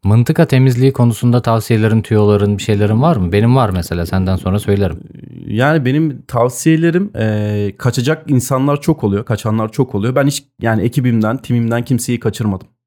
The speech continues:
Speaker 2: Hepsini böyle ensesinden tutup getirttim. Hakkınızı kesinlikle yedirtmeyin. Hani orada sesinizi çıkartın.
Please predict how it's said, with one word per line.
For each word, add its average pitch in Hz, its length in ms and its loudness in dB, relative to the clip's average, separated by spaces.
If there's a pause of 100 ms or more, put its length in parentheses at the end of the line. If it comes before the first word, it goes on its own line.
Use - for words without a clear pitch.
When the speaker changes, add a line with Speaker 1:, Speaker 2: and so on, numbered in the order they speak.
Speaker 2:
Hepsini 113 340 -2
böyle 107 180 0
ensesinden 110 460 -2
tutup - 280 -12
getirttim. 113 460 -6
Hakkınızı 117 500 -4
kesinlikle 117 480 -4
yedirtmeyin. 110 460 -4 (600)
Hani 104 180 0
orada 104 220 0
sesinizi 107 460 -2
çıkartın. - 460 -4